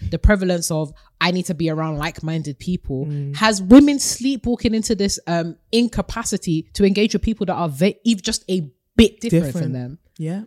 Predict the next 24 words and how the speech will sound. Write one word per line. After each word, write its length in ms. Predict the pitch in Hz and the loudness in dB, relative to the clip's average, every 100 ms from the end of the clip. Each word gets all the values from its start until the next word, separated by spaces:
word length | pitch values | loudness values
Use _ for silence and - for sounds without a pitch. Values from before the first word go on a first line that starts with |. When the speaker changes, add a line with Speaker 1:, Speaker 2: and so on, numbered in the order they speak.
| _ | _
Speaker 1:
So 380 | - - 262 269 | -10 -2 0 2
what? 360 | 247 262 151 - | 2 0 0 -6
You 340 | 160 208 214 | -2 0 0
are, 400 | - 180 180 175 - | 0 0 0 -2 -4
um, 340 | 160 156 156 | -6 -6 -8
this 240 | 180 175 - | -8 -8 -6
race 220 | 143 143 | -8 -8
and 160 | - 147 | -10 -10
your 120 | 147 | -8
other 160 | 156 156 | -8 -10
friend 320 | - 139 135 - | -10 -10 -12 -10
is 180 | 135 | -12
this 200 | 123 135 | -10 -12
Speaker 2:
That 100 | 143 | -10
Speaker 1:
race. 100 | 143 151 156 | -10 -8 -6
Speaker 2:
race, 200 | 143 - | -8 -8
yeah. 240 | 151 165 - - - - - | -8 -8 -14 -20 -20 -6 2
Speaker 1:
If 160 | 214 - | 2 4
anything, 640 | 240 262 - 180 165 175 - | 2 2 2 2 2 -2 -4
that's 220 | 202 196 | -4 -2
a 40 | |
difference 500 | 156 190 - 160 - | -6 -8 -6 -8 -8
to 120 | - | -6
be 120 | 151 | -6